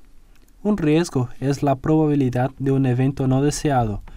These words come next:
y el impacto de las consecuencias de esta ocurrencia. Así se puede ver que aquí hay un par de diferentes características.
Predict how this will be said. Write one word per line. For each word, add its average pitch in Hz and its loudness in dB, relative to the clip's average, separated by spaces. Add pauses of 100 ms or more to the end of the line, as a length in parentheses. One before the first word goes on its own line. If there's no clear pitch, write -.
(200)
y 127 2
el 127 4
impacto 127 0
de 147 2
las 139 0
consecuencias 135 -2
de 123 -2
esta 127 -2
ocurrencia. 117 -4 (920)
Así 147 0
se 190 0
puede 143 2
ver 135 0 (600)
que 131 -2
aquí 160 0
hay 135 0
un 139 0
par 151 2
de 160 2
diferentes 156 0
características. 151 -4